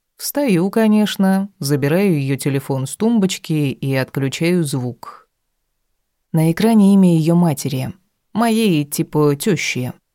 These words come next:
Смешно даже, учитывая, что по возрасту мать Киры мне больше в любовнице годится. Староватые, конечно, но есть и такие любители.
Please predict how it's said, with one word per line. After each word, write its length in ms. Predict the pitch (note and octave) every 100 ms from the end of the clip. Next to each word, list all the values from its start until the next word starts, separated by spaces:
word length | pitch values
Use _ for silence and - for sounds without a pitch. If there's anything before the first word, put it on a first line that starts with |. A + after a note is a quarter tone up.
| _ _ _ _ _ _
Смешно 600 | - E3 D#3 - C#3+ C#3+
даже, 420 | C3+ B2 B2+ A#2+ - _ _ _
учитывая, 500 | D3 C#3 D3 C3+ C3
что 240 | - - C3
по 220 | C3+ C3+
возрасту 600 | C#3+ F3+ D3 B2+ - C3+
мать 420 | C#3 D3+ C3 -
Киры 300 | - G3 F3
мне 240 | C#3 C#3 D#3+
больше 360 | D#3 F3+ -
в 100 | F#3 F3+
любовнице 720 | G#3 G#3 B3+ C3 B2+ B2 C3
годится. 720 | C3 C3 B2 - - B2 A#2+ _ _ _ _ -
Староватые, 720 | - - B3 E3+ G3+ C4+ C#4+
конечно, 840 | C#4+ C4+ C4+ - B3 A#3+ A#3 G3
но 480 | D#3 D3+ E3 G#3+ A#3+
есть 340 | A3 E3+ F3+
и 60 | G#3+
такие 400 | B3 A#3 C#3+ C#3
любители. 640 | C#3+ C#3 C#3 D3 C#3 C#3